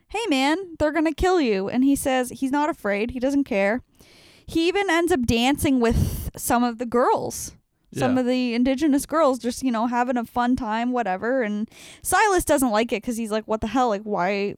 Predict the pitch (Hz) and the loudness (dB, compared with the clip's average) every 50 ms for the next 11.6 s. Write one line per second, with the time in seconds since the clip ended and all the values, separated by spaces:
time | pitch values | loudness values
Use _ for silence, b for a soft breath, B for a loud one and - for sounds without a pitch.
0 | _ - 208 202 196 208 208 208 208 202 208 262 320 359 349 - 254 - - - | _ -4 -2 0 0 0 -2 -2 -4 -4 -2 0 0 0 0 -2 -4 -6 -8 -10
1 | - - _ - 196 - - - - - - - 214 - _ _ _ B B B | -14 -18 _ -8 -6 -6 -6 -6 -8 -8 -8 -10 -12 -14 _ _ _ B B B
2 | B B B B B B B B - - - - 95 120 - - - - - 381 | B B B B B B B B -10 -8 -6 -4 -6 -6 -6 -6 -4 0 2 4
3 | 381 381 381 359 285 320 247 359 370 415 453 - 453 440 392 294 247 226 226 233 | 4 4 4 2 0 -2 -2 0 0 -2 0 0 2 2 2 4 4 2 4 2
4 | 254 269 - - - - - - - - 254 269 302 294 294 302 294 285 285 277 | 2 0 0 -4 -14 -20 -20 -6 0 2 2 4 4 4 4 4 4 4 2 2
5 | 302 311 330 403 415 381 - 359 294 277 262 285 285 320 370 349 - - - 269 | 2 2 2 0 -2 -2 0 2 4 4 2 2 0 -2 -2 -4 -4 -2 0 2
6 | 262 285 269 269 294 285 262 262 277 285 269 285 233 233 240 233 269 - 277 240 | 4 4 4 4 4 4 4 4 4 4 4 4 4 4 4 2 0 2 2 2
7 | 240 220 - - - - 269 226 233 247 240 240 - - 220 247 269 - - - | 2 2 0 -2 -2 0 0 2 2 2 2 0 0 0 -2 -2 -2 0 0 2
8 | 214 196 202 233 311 - - - _ _ _ _ - 226 226 220 - - 220 185 | 2 4 4 2 0 -2 -4 -12 _ _ _ _ 0 0 0 0 0 -2 -2 0
9 | 196 185 196 202 220 - - - 220 240 240 233 233 233 226 220 214 202 202 - | 0 -2 -2 -6 -6 -4 -4 0 2 2 4 4 4 2 0 -2 -4 -6 -8 -12
10 | - - - 254 233 226 208 - _ - 233 247 269 285 277 233 220 202 202 202 | -10 -4 -2 -2 -2 -2 -4 -6 _ 0 2 4 4 4 2 2 0 0 -2 -2
11 | 208 208 214 208 202 185 175 - 123 - - | -2 -2 -4 -4 -4 -6 -6 -6 -6 -6 -8